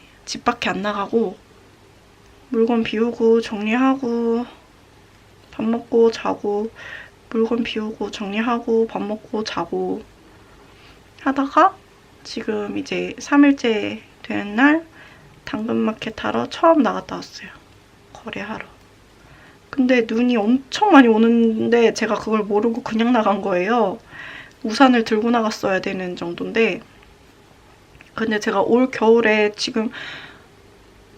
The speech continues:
벌써 몇 달째인데, 눈을,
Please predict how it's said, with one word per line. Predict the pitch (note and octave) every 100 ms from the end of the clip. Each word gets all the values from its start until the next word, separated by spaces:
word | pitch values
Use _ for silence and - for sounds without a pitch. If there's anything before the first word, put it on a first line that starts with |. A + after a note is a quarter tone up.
| - - _ _ -
벌써 | A3 G#3+ - A3+
몇 | G3+ -
달째인데, | A3+ - - G3 A3+ D4 - - - - _ _ _ _ _ _ -
눈을, | A#3 C4+ C#4 A#3+ D#3